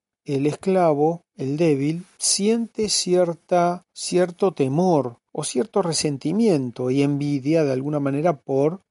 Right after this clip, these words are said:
la fuerza del amo. Y de alguna manera logró, entre comillas, inventar una moral que logró ser asimilada o aceptada por el amo.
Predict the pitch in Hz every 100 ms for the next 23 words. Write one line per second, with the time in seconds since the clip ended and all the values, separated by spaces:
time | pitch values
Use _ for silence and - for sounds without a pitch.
0 | _ 139 127 - 170 156 143 151 - 156
1 | 160 - _ _ _ 135 123 127 120 123
2 | - 131 131 208 196 131 117 _ _ -
3 | 202 208 226 262 233 196 185 160 160 190
4 | _ _ _ - 160 160 170 170 143 -
5 | 135 139 147 135 123 - - 139 131 135
6 | 139 147 220 160 156 165 190 175 151 196
7 | _ 208 226 240 - _ 165 180 190 190
8 | 208 247 240 - - 185 185 196 214 -
9 | 160 - - 180 165 165 170 160 139 165
10 | 196 _ _ _ 156 143 135 170 165 277
11 | 196 139 139 123 123 120 113 110